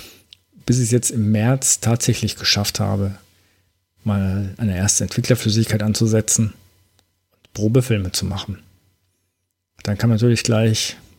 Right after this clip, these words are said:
der Corona-Lockdown und ich konnte erstmal nicht mehr Filme entwickeln. Ich hab's nicht zu Hause gemacht, ich hab das bei uns in der Wilden Dreizehn gemacht,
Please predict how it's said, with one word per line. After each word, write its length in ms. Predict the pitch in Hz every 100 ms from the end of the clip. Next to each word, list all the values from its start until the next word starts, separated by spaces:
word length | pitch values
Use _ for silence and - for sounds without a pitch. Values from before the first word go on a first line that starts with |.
| _ -
der 100 | -
Corona-Lockdown 1000 | 101 101 135 131 131 127 135 131 139 135 - - - - _ _ _ _ _ _ _
und 200 | 104 95
ich 140 | -
konnte 540 | - 110 - 95 90 90 - _ _ _ _ _ _ _ _
erstmal 320 | - 107 95 113
nicht 220 | 135 -
mehr 100 | 135
Filme 260 | - 147
entwickeln. 380 | 139 135 139 147
Ich 100 | 131
hab's 180 | 104 -
nicht 160 | 123 -
zu 80 |
Hause 280 | 110 117 131
gemacht, 340 | 123 123 120 113
ich 120 | -
hab 100 | 117
das 180 | 110 -
bei 140 | 117
uns 160 | 117 -
in 80 |
der 100 | 120
Wilden 180 | 110 107
Dreizehn 400 | 101 104 123 143
gemacht, 380 | 120 120 123